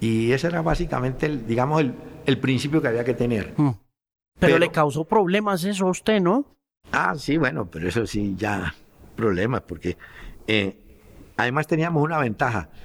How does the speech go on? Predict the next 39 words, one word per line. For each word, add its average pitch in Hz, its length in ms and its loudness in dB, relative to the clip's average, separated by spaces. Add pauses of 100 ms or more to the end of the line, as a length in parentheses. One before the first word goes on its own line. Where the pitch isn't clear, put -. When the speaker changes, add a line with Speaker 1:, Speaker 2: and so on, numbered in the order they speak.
Speaker 1:
Si - 120 -2
usted 135 200 0
me 160 100 -2
llamaba 127 320 0
y 147 60 0
me 135 140 0
decía, 123 280 -2
y 131 60 0
me 117 100 0
hacía 107 140 2
el 123 60 -2
reclamo, 131 380 0
"No 110 160 -2
me 147 120 0
imiten 147 500 0
más, 147 300 -2
que 143 100 -2
ustedes 143 380 -2
no", 135 260 -8
ah, 127 140 -6 (1120)
más 131 260 0
lo 147 80 0
imitábamos. 110 600 -2
Speaker 2:
<laughs> - 100 0 (1200)
Speaker 1:
Y - 80 -2
ponían 131 380 0
quejas, 151 340 0
más 113 460 0
le 160 120 -2
dábamos. 95 480 -2 (240)
Entonces, 135 500 0 (380)
llegó 113 180 0
un 127 60 0
momento 131 220 -2
que 127 60 -4
los 113 120 0
tipos 117 180 -4
dijeron, 113 240 -6
"Ah, - 120 -12